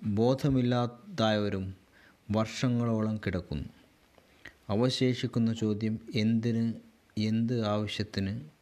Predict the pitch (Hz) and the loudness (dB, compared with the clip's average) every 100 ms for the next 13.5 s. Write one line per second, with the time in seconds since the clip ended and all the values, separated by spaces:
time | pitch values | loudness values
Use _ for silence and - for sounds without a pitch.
0 | - 98 107 104 110 110 - 92 92 80 | -6 0 0 0 -4 -8 -6 -4 -2 -6
1 | 60 - - - - - _ _ _ - | -8 -12 -20 -20 -20 -20 _ _ _ -20
2 | - - - _ _ _ _ _ - 117 | -20 -20 -20 _ _ _ _ _ -4 0
3 | 131 165 156 151 147 143 135 135 135 120 | 2 0 0 0 0 2 2 0 0 0
4 | - 127 123 120 123 123 120 113 113 113 | 0 2 2 0 -2 0 2 2 2 0
5 | 110 - 127 123 120 120 117 113 104 - | -2 0 0 0 -2 -2 0 -2 -4 -8
6 | - - - _ _ _ - - 104 107 | -20 -20 -20 _ _ _ -20 -2 0 2
7 | 110 110 101 95 92 87 78 - _ _ | 2 0 0 0 0 -4 -6 -12 _ _
8 | _ _ - - - - - - 120 151 | _ _ -20 -20 -20 -20 -20 -4 0 2
9 | 160 156 - - - 123 147 151 151 143 | 2 -2 -14 -16 -4 2 2 4 2 2
10 | 143 127 - 120 123 95 78 - 107 113 | 0 -2 0 2 2 -2 -6 -4 -2 0
11 | 123 117 117 113 113 - 120 110 110 113 | 0 0 0 -2 -4 -6 -2 0 2 0
12 | 110 110 104 101 101 - - 95 - 104 | 0 -2 -2 -2 -4 -6 -8 -8 -4 -2
13 | 95 - 90 80 | -2 -2 -4 -4